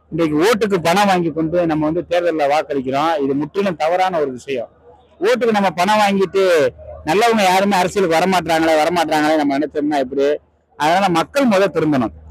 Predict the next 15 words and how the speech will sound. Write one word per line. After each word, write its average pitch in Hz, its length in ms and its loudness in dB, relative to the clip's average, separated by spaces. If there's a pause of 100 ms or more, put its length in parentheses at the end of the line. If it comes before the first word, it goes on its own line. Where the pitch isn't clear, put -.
(280)
ஓட்டுக்கு 175 300 0
பணம் 156 240 0
வாங்கக்கூடாது, 151 840 2 (180)
நேர்மையானவங்களுக்கு 170 840 0
ஓட்டு 160 180 -2
போடணும், 147 540 0 (380)
ஊழல் 175 300 0
லஞ்சம் 165 360 -2
இல்லாத 160 640 2 (300)
ஒரு 151 160 0
ஆட்சி 175 320 -2
அமைக்கணும்னா 165 680 2
மக்கள் 156 440 0
வந்து 180 580 2 (400)
நல்லவங்களா 185 460 2